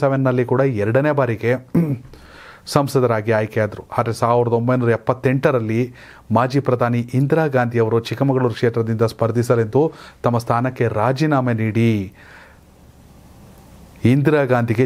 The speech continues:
ಚಿಕ್ಕಮಗಳೂರು ಸ್ಪರ್ಧೆಗೆ ಅವಕಾಶ ಮಾಡಿಕೊಟ್ಟಿದ್ರು. ಯಾಕೆಂದ್ರೆ ಕಾಂಗ್ರೆಸ್ ಮುಗ್ದೇ ಹೋಗ್ಬಿಡ್ತು, ಇಂದಿರಾ ಗಾಂಧಿ ಅವರು ಗೆಲುವನ್ನ ದಾಖಲಿಸಿಲ್ಲ ಅನ್ನೋ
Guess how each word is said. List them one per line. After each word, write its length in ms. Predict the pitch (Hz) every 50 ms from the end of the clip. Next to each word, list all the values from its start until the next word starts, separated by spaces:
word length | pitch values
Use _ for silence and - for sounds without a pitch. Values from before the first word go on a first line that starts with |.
| 131
ಚಿಕ್ಕಮಗಳೂರು 520 | - 127 123 - 147 139 131 127 120 113 107
ಸ್ಪರ್ಧೆಗೆ 380 | - - 120 107 98 113 107 120 113
ಅವಕಾಶ 280 | 107 104 - 113 110 - 123 110
ಮಾಡಿಕೊಟ್ಟಿದ್ರು. 460 | 110 104 - - 110 98 - 104 104 -
ಯಾಕೆಂದ್ರೆ 280 | - - 135 131 123 117 127 151 - - - - - - - - - - - - - - - - - - - - - 131
ಕಾಂಗ್ರೆಸ್ 400 | 131 139 147 151 160 151 151 - 135 131
ಮುಗ್ದೇ 260 | 131 131 139 147 151 147
ಹೋಗ್ಬಿಡ್ತು, 500 | 147 143 139 135 143 135 131 - 139 117 - - - - - _ _ - 123
ಇಂದಿರಾ 240 | 131 127 143 147 143 135
ಗಾಂಧಿ 240 | 135 135 139 139 135 135 135
ಅವರು 180 | 135 127 131 123 113 104 - - _ _ _ _ _ - - - - - 123 110
ಗೆಲುವನ್ನ 360 | 123 123 131 139 147 147 143 135 120
ದಾಖಲಿಸಿಲ್ಲ 480 | 123 123 120 147 135 - - 143 131 131 127
ಅನ್ನೋ 120 | 123 120